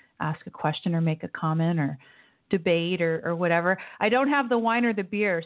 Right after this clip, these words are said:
so we may not be able to get through all of the gory details of exactly how I would implement, you know, details of, of, uh, application of principle, but I've got coffee here, so we can make some progress at least.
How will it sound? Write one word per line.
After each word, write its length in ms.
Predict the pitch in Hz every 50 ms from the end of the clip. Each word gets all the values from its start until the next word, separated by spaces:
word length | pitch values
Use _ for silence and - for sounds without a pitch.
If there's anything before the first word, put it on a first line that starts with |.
| -
so 100 | - 180
we 140 | 175 175 180
may 100 | 185 190
not 180 | 190 196 202 196
be 120 | 202 190
able 140 | 190 185 185
to 60 | 185
get 200 | 180 190 185 - -
through 200 | - 196 175 - -
all 400 | 170 170 170 175 175 180 175 -
of 260 | - 175 175 165 165 _ _
the 200 | 175 175 170 170 170
gory 300 | - - 185 180 180 180
details 480 | 165 185 180 180 - 196 170 165 165 170
of 80 | 160
exactly 520 | 170 165 156 160 185 170 180 - - 185 185
how 160 | 170 185 175
I 120 | 170 170
would 260 | 165 165 170 160 160 - - - - - - _ _ _ -
implement, 640 | 190 196 196 - 202 185 180 180 175 170 160 165 - - - - _ _ _ _ _ _ - _ _ _
you 140 | 202 196
know, 160 | 180 170 170 165 170 165 -
details 640 | 196 202 220 214 - - 202 175 160 156 151 156 156
of, 140 | - 170 160 - - -
of, 260 | 165 160 160 156 156 _ _ _ _ _ - -
uh, 60 | 147 -
application 600 | - 170 160 - 180 175 - 180 170 165 - 170
of 140 | 160 160 _
principle, 540 | - 170 160 151 _ - 160 160 160 160 160
but 180 | _ 165 160 - _
I've 180 | 151 165 165 -
got 220 | - 185 170 - -
coffee 440 | - - 180 185 190 - 180 165
here, 200 | 156 165 156 151 156 - _
so 180 | 165 156 151 - -
we 100 | - 165
can 160 | 160 - 170
make 180 | 165 160 160 - -
some 140 | - 170 170
progress 460 | 160 - 160 151 151 - 156 170 165 - -
at 100 | - -
least. 240 | 170 160 160 160